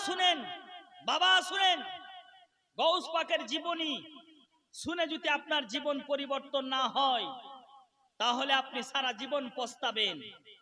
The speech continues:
আপনি মুরিদ হয়ে নিজেকে শুধরাতে না পারলে আপনার জীবন বরবাদ হয়ে যাবে।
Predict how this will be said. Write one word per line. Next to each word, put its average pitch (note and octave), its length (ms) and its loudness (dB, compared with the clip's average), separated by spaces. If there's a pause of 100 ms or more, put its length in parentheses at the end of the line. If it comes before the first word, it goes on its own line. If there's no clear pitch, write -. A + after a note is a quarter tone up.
(360)
আপনি D4 380 2
মুরিদ D#4 420 2
হয়ে D4 300 4
নিজেকে C#4 380 0
শুধরাতে D4 540 2
না C#4 200 4
পারলে E4 580 6 (880)
আপনার D#4 440 -8
জীবন E4 380 -4
বরবাদ E4+ 600 2
হয়ে D#4+ 220 8
যাবে। B3+ 580 4